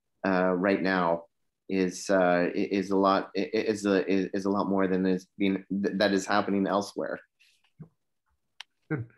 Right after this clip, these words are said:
Speaker 2: Well, unfortunately, we are, are out of time. So I, I appreciate, I would like to thank all of our panelists for this conversation. It was great having you here.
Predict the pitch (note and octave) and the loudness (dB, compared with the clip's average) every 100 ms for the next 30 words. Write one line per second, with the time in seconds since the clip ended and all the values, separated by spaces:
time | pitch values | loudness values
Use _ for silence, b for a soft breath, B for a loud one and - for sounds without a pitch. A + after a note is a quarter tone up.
0 | B B B B B D#3 D3+ A#2 G#3 A3 | B B B B B 2 4 4 2 4
1 | G#3 D3 C#3 C#3 D#3 D#3+ - D3 C#3 D3 | 4 6 8 6 4 2 -4 0 2 2
2 | C#3 C#3 C3 B2+ C#3 C3 B2 A2+ C#3 C3 | 0 0 -2 -4 -4 -2 -2 0 2 4
3 | A#2+ B2+ - C#3 B2 - E3 D#3+ D#3+ C#3 | 2 -2 -4 -4 -4 0 0 2 2 0
4 | C3 - C#3+ C3 C#3 C3+ - C3+ A#2+ B2 | -2 -8 -4 0 0 -2 -4 -2 2 4
5 | C3+ B2+ A#2+ C3 B2+ B2+ B2 A#2+ - C3 | 4 2 0 -2 -4 -2 -2 -4 -4 -2
6 | A#2+ - C3 A#2+ A#2 B2 A#2+ C#3+ B2 A2+ | -2 -2 -2 -2 -2 -2 -2 -2 -2 -2
7 | - B2 B2 A#2+ A#2+ B2 B2 A#2+ B2 C3+ | -4 -4 -4 -2 -2 0 0 2 2 2
8 | D#3+ | 0